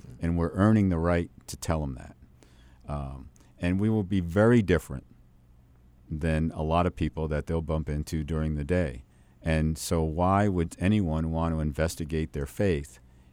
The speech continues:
if they turn, if it turns out that that's just like everybody else, right? So we, we, uh, I think that's what we can do, and we can model that. But it's hard, and left to our own devices,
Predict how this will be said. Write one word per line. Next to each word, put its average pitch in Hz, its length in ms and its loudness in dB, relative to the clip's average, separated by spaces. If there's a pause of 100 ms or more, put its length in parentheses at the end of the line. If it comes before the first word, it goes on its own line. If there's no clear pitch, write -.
(120)
if 80 180 0
they 78 140 0
turn, 90 320 -2
if 78 140 -6
it 76 100 -4
turns 90 320 2
out 80 220 2
that 73 180 -4 (140)
that's 80 420 -4
just - 260 -4
like 73 360 -4
everybody 71 440 -2
else, - 360 -8 (540)
right? 71 320 -4
So 76 420 -6 (360)
we, 90 300 -4
we, 90 440 -4 (100)
uh, 80 120 -10
I 90 120 -2
think 90 300 -2
that's - 580 -2
what 85 240 -4
we 82 140 -2
can 71 200 -6
do, 71 340 -8
and 82 120 -4
we 95 80 2
can 90 180 0
model 80 400 2
that. - 240 -16 (480)
But 90 180 2 (140)
it's 98 180 -2
hard, 85 440 0 (500)
and 82 300 -2
left 95 380 0
to 101 120 2
our 90 180 4
own 95 180 2
devices, 82 640 -2